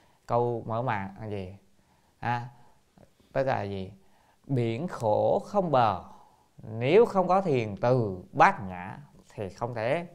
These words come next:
vượt lên bờ giải thoát được. Đúng không? Chúng ta thấy cái lời khai thị của chư tổ đó. Tức là biển khổ không bờ, không bến gì hết. Bây giờ nếu không có thiền từ bát nhã, tức là mình không có trí huệ bát nhã,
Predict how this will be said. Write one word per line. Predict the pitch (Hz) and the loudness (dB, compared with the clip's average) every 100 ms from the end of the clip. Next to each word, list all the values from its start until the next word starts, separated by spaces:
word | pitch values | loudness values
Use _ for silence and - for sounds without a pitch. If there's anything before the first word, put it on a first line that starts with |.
| - | -12
vượt | 110 127 139 139 135 | -2 2 2 0 -4
lên | 143 147 120 | -2 -2 -2
bờ | 113 107 92 87 92 | -4 -4 -8 -12 -12
giải | 98 123 | -12 -12
thoát | 127 147 139 | -10 -10 -10
được. | 98 123 _ _ _ _ _ - | -12 -14 _ _ _ _ _ -2
Đúng | 175 | 4
không? | 180 160 | 4 4
Chúng | 196 | 4
ta | 151 143 | 6 4
thấy | 147 156 165 | 2 0 2
cái | 147 | 2
lời | 120 | 4
khai | 139 | 4
thị | 143 120 | 2 2
của | 147 | 0
chư | 156 | 0
tổ | 151 110 139 | 2 4 4
đó. | 214 - - - - - | 0 -6 -20 -20 -10 -2
Tức | |
là | 190 123 - - - | 0 0 -6 -20 -2
biển | 131 127 175 | 2 2 2
khổ | 214 127 120 160 202 | 2 6 6 6 2
không | - 233 220 | 0 -2 2
bờ, | 160 127 113 101 | 6 8 8 4
không | 98 165 185 | -2 -2 4
bến | 202 247 202 | 4 4 0
gì | |
hết. | 139 160 160 151 | 2 2 2 0
Bây | 156 | 4
giờ | 135 113 95 - | 6 6 0 -8
nếu | 123 202 | 2 2
không | 233 190 | 4 0
có | 202 | 0
thiền | 151 113 | 0 0
từ | 120 117 | 0 0
bát | 151 | 0
nhã, | 127 107 147 | 0 0 -2
tức | 151 | -4
là | 110 | -6
mình | 101 104 | -8 -10
không | 139 | -8
có | 165 | -6
trí | 175 | -4
huệ | 151 104 | -2 -4
bát | 123 127 | -6 -8
nhã, | 101 92 - | -10 -10 -14